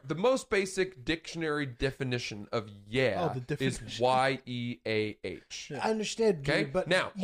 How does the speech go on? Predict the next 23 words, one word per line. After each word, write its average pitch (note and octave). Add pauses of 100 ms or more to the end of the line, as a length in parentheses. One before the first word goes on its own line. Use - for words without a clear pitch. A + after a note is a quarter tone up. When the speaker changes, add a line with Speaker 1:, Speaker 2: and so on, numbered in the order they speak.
Speaker 1:
hold A3
on B3
a -
Speaker 3:
spell A#3+
Speaker 1:
second. G3+
Speaker 3:
"you" C4+
with A#3
a G#3+
U. G3 (200)
Speaker 1:
All D#3+
right. C3+
Speaker 3:
That's F3+
not F#3
yo. D#3 (160)
Speaker 1:
There F3+
are D#3
other C3
ways. F#3+
Let's A#2+
break C3+
down E3+
the F3
yes. C#3+